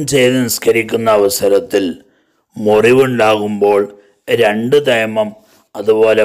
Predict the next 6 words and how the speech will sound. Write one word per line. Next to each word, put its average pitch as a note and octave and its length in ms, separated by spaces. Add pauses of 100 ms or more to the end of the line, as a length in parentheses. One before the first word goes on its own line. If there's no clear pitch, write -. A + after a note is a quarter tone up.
മൂന്ന് A#2+ 400
തേമം A#2 440 (180)
ഒക്കെ G#2+ 300
ചെയ്യൽ G#2 420
നിർബന്ധമാവുന്ന G2 1040
സാഹചര്യമുണ്ട്. F#2 1120